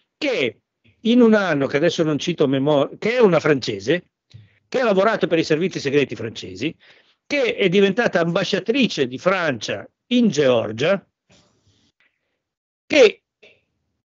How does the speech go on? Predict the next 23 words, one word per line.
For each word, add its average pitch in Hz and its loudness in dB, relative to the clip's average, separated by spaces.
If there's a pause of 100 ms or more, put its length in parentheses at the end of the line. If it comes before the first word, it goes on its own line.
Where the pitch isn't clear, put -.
eh, 151 -2
quando 208 4
c'era 196 4
Saakashvili 226 2
è 165 4
stata 180 2
presa, 180 4
ha - 2
smesso 185 -2
di 160 -6
fare 202 0
l'ambasciatrice 190 -2
ed 175 2
è 170 6
diventata 190 2
dall'oggi 160 2
al 156 -4
domani 196 0 (220)
ministro 196 2
degli 156 2
esteri 196 2
della 135 0
Georgia. 120 -2